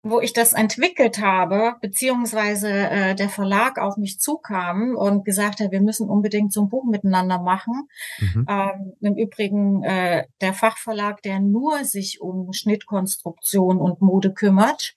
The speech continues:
Speaker 2: Mhm.
Speaker 1: aber bisher nie was für, äh, Dessous hatte.
Speaker 2: Wahnsinn.
Speaker 1: Äh, genau. Die ganzen Jahre nicht, die machen das seit hundertzwanzig Jahren.
Speaker 2: <laughs> Und es gab nicht einmal ein
Speaker 1: Nein.
Speaker 2: Ist ja unfassbar.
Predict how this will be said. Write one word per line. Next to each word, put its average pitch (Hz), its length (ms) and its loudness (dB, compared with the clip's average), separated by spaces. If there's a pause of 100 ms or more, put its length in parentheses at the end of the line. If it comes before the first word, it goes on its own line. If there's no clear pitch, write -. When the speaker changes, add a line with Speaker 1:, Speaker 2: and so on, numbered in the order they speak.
Speaker 2:
Mhm. 107 300 2 (100)
Speaker 1:
aber 190 160 2
bisher 214 400 2
nie 226 200 4
was 240 260 -2
für, 226 120 -4
äh, 208 500 0
Dessous 196 480 -4
hatte. 151 360 -6 (260)
Speaker 2:
Wahnsinn. 92 320 0
Speaker 1:
Äh, 175 80 0 (640)
genau. 185 440 4 (100)
Die 208 80 4
ganzen 226 340 4
Jahre 220 320 6
nicht, 247 220 -2
die 214 60 -4
machen 208 260 0
das 202 100 -2
seit 196 220 -4
hundertzwanzig 190 680 -2
Jahren. 262 460 2 (180)
Speaker 2:
<laughs> - 220 -12
Und 120 120 2
es 135 140 4
gab 127 220 2
nicht - 180 2
einmal 170 600 4
ein 95 300 -2
Speaker 1:
Nein. 208 300 0
Speaker 2:
Ist - 140 -4
ja 110 100 -2
unfassbar. 90 720 -2